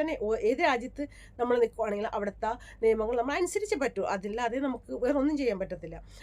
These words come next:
ആ, ഇപ്പോൾ ആൾക്കാർ, നാട്ടിലിരുന്ന ആൾക്കാർക്ക് പലതും പറയാം. പക്ഷേ, ഏ,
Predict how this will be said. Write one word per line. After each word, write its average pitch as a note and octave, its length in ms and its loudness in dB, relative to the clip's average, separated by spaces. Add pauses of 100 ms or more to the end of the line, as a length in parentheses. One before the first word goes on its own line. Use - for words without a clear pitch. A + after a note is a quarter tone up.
(160)
ആ, F3 200 -4
ഇപ്പോൾ - 280 -2
ആൾക്കാർ, A#3+ 520 4
നാട്ടിലിരുന്ന A#3+ 480 0
ആൾക്കാർക്ക് A3+ 420 -4
പലതും G3 380 -4
പറയാം. E3+ 340 -4 (200)
പക്ഷേ, C#4 240 -6 (340)
ഏ, A3+ 60 6